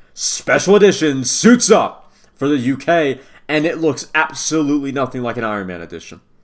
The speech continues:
Seriously, 'cause the, the, the primary color is a gray, with red accents, which,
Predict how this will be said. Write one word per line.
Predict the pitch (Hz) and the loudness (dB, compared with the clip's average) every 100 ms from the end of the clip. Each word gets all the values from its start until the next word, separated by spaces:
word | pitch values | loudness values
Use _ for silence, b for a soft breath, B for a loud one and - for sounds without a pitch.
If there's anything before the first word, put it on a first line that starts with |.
| _ | _
Seriously, | - 233 185 160 | 0 2 2 -2
'cause | 165 | -2
the, | 175 156 B B | -4 -6 B B
the, | 180 - - | -4 -4 -4
the | 190 | -4
primary | 196 - - 208 254 311 247 175 | -4 -20 -12 0 2 4 2 2
color | - 233 175 151 | 0 -2 -2 -2
is | 160 139 - | -6 -6 -6
a | 143 | -6
gray, | - 123 120 156 165 135 85 - _ b b - | -6 -10 -2 0 2 0 -4 -10 _ b b -8
with | 123 110 | -8 0
red | 147 175 | 2 2
accents, | 160 170 180 - 151 143 | 2 0 0 -4 -6 -6
which, | 170 | -8